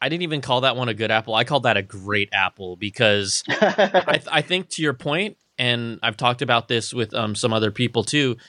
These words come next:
Speaker 1: you don't really, like, you, we think we know what to expect. We,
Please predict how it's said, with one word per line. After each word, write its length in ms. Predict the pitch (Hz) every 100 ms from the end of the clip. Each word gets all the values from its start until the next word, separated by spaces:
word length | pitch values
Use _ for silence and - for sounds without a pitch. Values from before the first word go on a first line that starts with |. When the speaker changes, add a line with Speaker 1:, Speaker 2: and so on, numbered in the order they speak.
| - _ _ _ _
Speaker 1:
you 240 | 139 127 220
don't 260 | 269 170 _ _ _ - 120
really, 320 | 131 185 101 87
like, 260 | - 156 131
you, 240 | 131 139 165
we 180 | 151 165
think 320 | - 185 226
we 180 | 202 185
know 180 | 170
what 180 | 180 190
to 120 | - 185
expect. 480 | - - 160 185 _ _ 120
We, 640 | 135 147 143 143 139 135